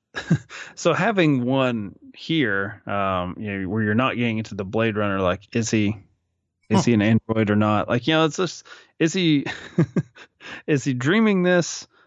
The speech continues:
Speaker 1: uh, or not? And to, for Arnold's viewpoint is like, "Well, if I'm dreaming this, I'll wake up and I'll be fine.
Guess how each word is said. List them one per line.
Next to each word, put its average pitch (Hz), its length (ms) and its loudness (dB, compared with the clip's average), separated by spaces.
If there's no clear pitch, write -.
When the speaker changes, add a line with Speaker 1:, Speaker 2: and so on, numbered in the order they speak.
Speaker 1:
uh, 113 400 0
or 117 120 -2
not? 110 280 0
And 143 220 0
to, 143 260 -4
for 120 220 -8
Arnold's 160 340 4
viewpoint 139 440 0
is 135 200 -2
like, 131 340 0
"Well, 165 400 2
if - 80 -8
I'm 151 140 -2
dreaming 151 360 0
this, 123 220 -4
I'll 127 140 0
wake 120 240 -2
up 107 280 -2
and 90 220 -6
I'll 269 100 4
be 160 160 2
fine. 92 460 -6